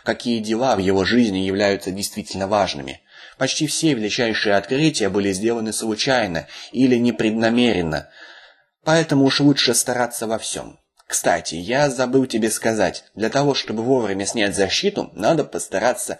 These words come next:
не меньше, чем для того, чтобы её удержать. Когда вцепляешься во что-нибудь слишком крепко,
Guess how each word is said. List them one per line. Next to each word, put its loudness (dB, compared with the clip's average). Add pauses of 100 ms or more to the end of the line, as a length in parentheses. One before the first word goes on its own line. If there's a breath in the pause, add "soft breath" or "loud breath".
(140 loud breath)
не -2
меньше, 2
чем -4
для -2
того, 0
чтобы -4
её 0
удержать. -2 (520 loud breath)
Когда 0
вцепляешься 0
во 2
что-нибудь -2
слишком -4
крепко, -4